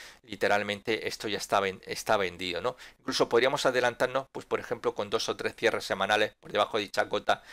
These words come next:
Aquí, pues, eh, pensar en el medio plazo, una, una operativa dentro del medio plazo, eh, estaríamos hablando de tres semanas y un día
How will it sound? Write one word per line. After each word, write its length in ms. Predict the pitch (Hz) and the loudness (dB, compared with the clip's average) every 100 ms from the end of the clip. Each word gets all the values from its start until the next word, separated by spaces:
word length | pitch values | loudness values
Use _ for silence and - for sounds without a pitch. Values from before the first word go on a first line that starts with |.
| - - | -18 -10
Aquí, 380 | - 107 123 117 | -4 -2 2 0
pues, 280 | - 101 - | 0 -2 2
eh, 280 | 104 98 98 92 95 | 4 4 2 -2 -10
pensar 380 | - 101 - 123 | -8 0 4 6
en 160 | 127 110 | 4 0
el 160 | 107 110 | 0 0
medio 320 | 110 110 - | 2 2 4
plazo, 420 | 110 107 135 156 _ _ _ _ | 2 4 2 0 _ _ _ _
una, 220 | 107 104 - 92 | -4 -2 -2 -4
una 160 | 98 | -4
operativa 460 | 92 - 95 110 98 | -2 0 0 2 4
dentro 280 | 98 98 101 | 2 0 -4
del 80 | 98 | -2
medio 240 | 101 95 | -2 -2
plazo, 360 | 107 95 107 98 | -2 0 0 0
eh, 60 | |
estaríamos 420 | 98 - 104 98 110 | -4 -4 -4 -2 -2
hablando 240 | 101 98 | -2 -2
de 140 | 90 | -6
tres 260 | 92 107 113 | -2 -2 -2
semanas 460 | - 101 107 101 110 | -2 0 2 0 -4
y 100 | 98 | -8
un 100 | 101 | -2
día 300 | 113 90 | 2 0